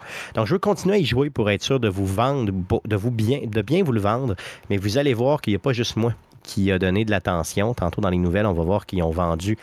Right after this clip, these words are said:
énormément de jeux. Donc, euh, le jeu est sorti le vingt-neuf septembre, euh, vingt-neuf août, pardon, dernier, et c'est déjà un succès monumental.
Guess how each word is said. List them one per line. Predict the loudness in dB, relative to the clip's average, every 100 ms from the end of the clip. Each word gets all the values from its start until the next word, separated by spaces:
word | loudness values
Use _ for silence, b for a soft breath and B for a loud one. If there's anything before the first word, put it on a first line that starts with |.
| B B -4
énormément | 0 2 2 2 2 0 0
de | 0 0
jeux. | 0 -2 B B B -6
Donc, | -2 -2 0
euh, | 0 2 2 2 0 0
le | -2
jeu | 0
est | -2
sorti | -2 -2
le | 0
vingt-neuf | 0 0 0 0 -2 -4 -4
septembre, | -2 -4 -4 -2 0
euh, | 2 2
vingt-neuf | 0 0 0 0 -2 -4 -2
août, | 0 0 -2
pardon, | -2 0 0
dernier, | 0 2 0 -2 B B -4
et | -2 0
c'est | -2
déjà | -4 -2 -2 0 -2 -2 -4
un | -4
succès | -4 -2 -2 0
monumental. | 2 2 2 2 2 2 0 0 2 0